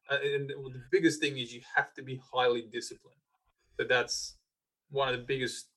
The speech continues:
traits of, of student athletes. The other, the other one is, and, you know, and I'm gonna focus here specifically in, in Australia for a second, and I know it's in the U S as well, but I, I, the, the most in-demand skill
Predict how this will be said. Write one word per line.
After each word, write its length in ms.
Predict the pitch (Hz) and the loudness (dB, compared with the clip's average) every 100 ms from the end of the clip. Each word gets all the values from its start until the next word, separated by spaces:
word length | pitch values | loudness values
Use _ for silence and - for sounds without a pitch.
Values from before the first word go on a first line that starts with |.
| _ | _
traits 360 | - 123 113 - | 0 2 2 0
of, 200 | - - - _ 120 | -4 -6 -8 _ -10
of 140 | 110 | -10
student 300 | - 120 113 | -10 -12 -8
athletes. 420 | - - 107 - _ _ _ _ _ _ | -8 -8 -12 -14 _ _ _ _ _ _
The 340 | - 165 165 - | 0 2 0 0
other, 280 | - 202 302 - | 2 4 4 2
the 120 | 147 160 | 6 6
other 180 | - | 8
one 160 | 247 220 | 6 4
is, 140 | 165 | 0
and, 180 | - 160 | -2 -6
you 60 | 160 | 0
know, 100 | 147 135 | 2 2
and 120 | 147 | 0
I'm 200 | 147 143 139 | 0 -2 0
gonna 200 | 160 160 | 2 4
focus 380 | 147 151 139 139 | 4 4 4 2
here 140 | - | 0
specifically 680 | - - - 139 139 127 123 | -2 -4 -10 -10 -8 -4 -2
in, 80 | 120 - - 123 | -4 -8 -18 -14
in 100 | 127 | -10
Australia 480 | - - 135 135 143 147 | -8 0 2 6 6 6
for 120 | 127 | 2
a 60 | |
second, 380 | 120 123 - 120 | 2 -2 -6 -8
and 120 | 117 | -12
I 40 | 117 | -12
know 120 | 120 | -8
it's 200 | 117 - | -8 -10
in 100 | 120 | -14
the 60 | 113 | -10
U 180 | 113 113 | -2 0
S 240 | 110 - - - - - | 0 -4 -14 -20 -20 -16
as 60 | 117 | -6
well, 220 | 117 123 120 | 2 4 4
but 280 | 123 117 - _ _ _ _ - - _ 139 | 2 0 -14 _ _ _ _ -18 -18 _ -6
I, 40 | 135 139 135 - | -6 -6 -16 -10
I, 80 | 135 135 | -10 -4
the, 220 | 143 160 151 | 0 0 2
the 100 | 160 | 2
most 300 | 165 226 233 | 6 4 2
in-demand 720 | 170 185 180 180 147 147 139 | -6 -2 4 6 8 6 4
skill 560 | - - - 127 170 233 | -2 -6 0 4 4 2